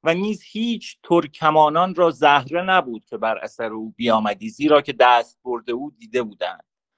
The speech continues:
و این واقعه دندانقان روز آدینه بود، هشتم ماه رمضان سنه احدا و ثلاثین و اربعمائة. و امیر شهید رحمه الله از آنجا روی سوی مرو الرود نهاد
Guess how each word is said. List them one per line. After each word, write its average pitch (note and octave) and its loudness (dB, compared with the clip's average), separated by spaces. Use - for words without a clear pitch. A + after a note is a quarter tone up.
و C3+ 0
این E3+ 0
واقعه D#3+ 4
دندانقان C#3 0
روز D#3 -10
آدینه C3+ -2
بود، F3 -12
هشتم F3 -2
ماه D3+ 2
رمضان B2+ 0
سنه B2 -6
احدا C3+ 2
و A2+ 2
ثلاثین A#2 -2
و A#2+ -2
اربعمائة. G2+ -2
و D3 6
امیر F3+ 4
شهید E3+ -4
رحمه D3+ 2
الله E3 2
از C#3+ 0
آنجا C#3+ 0
روی F#3 -4
سوی E3+ -6
مرو C3+ 0
الرود B2 -8
نهاد G2 -6